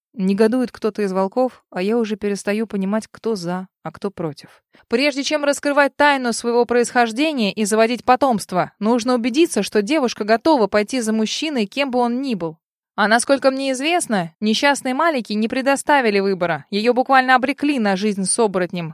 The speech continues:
не учитывая то, что люди лишены способности испытывать истинное сопряжение". "Согласен. Что будет, если через пару лет или месяцев девушка скажет, что хочет расстаться и уйти?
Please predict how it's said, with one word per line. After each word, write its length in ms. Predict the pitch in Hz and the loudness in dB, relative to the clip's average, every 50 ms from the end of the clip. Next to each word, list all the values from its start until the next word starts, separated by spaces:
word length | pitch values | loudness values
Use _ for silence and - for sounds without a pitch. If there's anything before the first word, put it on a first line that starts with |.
| _ - | _ -8
не 140 | 202 202 214 | -4 -2 -2
учитывая 540 | 226 240 - - 269 240 254 247 247 247 240 | -2 -2 -4 -4 -4 -2 0 2 2 0 2
то, 180 | - 320 311 | 2 0 0
что 220 | - - - 226 214 | 0 0 0 0 2
люди 440 | 226 302 330 294 208 190 170 160 - - | 2 2 2 2 2 0 -2 -4 -4 -4
лишены 480 | 202 208 233 220 - 311 311 311 277 | -2 -2 0 0 -2 -4 -4 -4 -4
способности 720 | 226 - - 214 196 - 233 214 196 196 190 185 - 220 208 | -4 -2 -2 -2 0 0 0 0 0 -2 -2 -2 -4 -4 -6
испытывать 560 | 202 - - 294 294 - 233 196 190 185 - | -4 -4 -4 -4 -2 0 0 0 0 -2 -4
истинное 460 | - 269 294 262 - - 208 196 190 | -8 -6 -6 -6 -4 -4 -2 -2 -2
сопряжение". 720 | 185 - 214 202 226 226 226 214 233 226 196 170 156 147 - _ _ _ _ _ _ _ _ | -2 -4 -6 -4 -4 -4 -2 0 0 -2 -2 -4 -6 -10 -14 _ _ _ _ _ _ _ _
"Согласен. 760 | - - - 294 277 302 320 311 277 226 - - 180 165 - _ - | -8 -2 -2 0 2 4 2 2 2 2 -2 -8 -10 -12 -14 _ -18
Что 260 | - - - 302 285 | -8 -2 0 0 0
будет, 320 | 247 320 330 247 220 - | 2 0 0 0 0 -2
если 220 | 220 220 208 - 226 | -2 -6 -4 -4 -6
через 320 | - 262 262 254 254 - | -4 -4 -4 -4 -4 0
пару 240 | - 277 262 247 247 | 0 2 2 2 0
лет 260 | 247 277 294 285 - | 0 0 -2 -2 -2
или 140 | 233 220 226 | -2 -4 -2
месяцев 480 | 240 294 320 262 - 208 - 208 202 | -2 -4 -4 -4 -4 -4 -2 -2 -2
девушка 420 | 190 208 277 277 262 247 - - 233 | -2 -2 -2 -2 -2 -2 -2 -4 -4
скажет, 460 | - - - 294 294 285 254 202 190 | -4 0 2 2 2 2 2 -2 -6
что 200 | - - - 208 | -4 -4 -4 -2
хочет 320 | - - 277 269 262 - | 0 0 0 0 0 -2
расстаться 520 | - 262 262 - - 285 277 269 - - 262 | 0 0 0 0 2 0 0 0 0 -4 -4
и 20 | |
уйти? 460 | 254 254 254 - - 233 214 160 - | -4 -4 -4 -4 -4 -4 -4 -4 -4